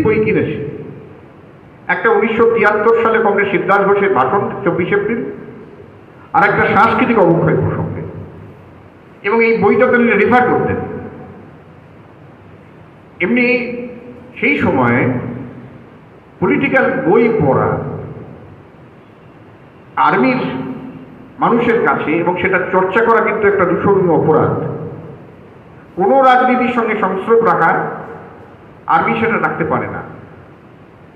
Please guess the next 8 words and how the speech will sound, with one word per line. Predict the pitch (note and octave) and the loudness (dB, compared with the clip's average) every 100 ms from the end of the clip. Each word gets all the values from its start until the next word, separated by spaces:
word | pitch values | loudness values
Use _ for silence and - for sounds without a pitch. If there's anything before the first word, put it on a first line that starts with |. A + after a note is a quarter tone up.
| - - - - | -20 -20 -18 -12
কিন্তু | G#3+ A3+ | -6 -4
তিনি | A3+ A3+ A3+ | -2 -2 0
সেটা | G#3+ F#3+ F#3+ G3 F#3 | 2 2 0 -4 -2
করতেন, | F#3 F#3+ E3+ B2 - - - - | 0 2 2 2 0 -4 -8 -4
রিস্ক | A#3 - - | -2 -2 -4
নিয়েই | E3+ C4 - | 0 0 2
করতেন। | - - - - - - - - - - - - - - - - - - - - - - - | 0 -2 -4 -8 -12 -16 -18 -20 -20 -20 -20 -20 -20 -20 -20 -20 -20 -20 -20 -20 -20 -20 -12
এবং | E3+ G#3 | -2 2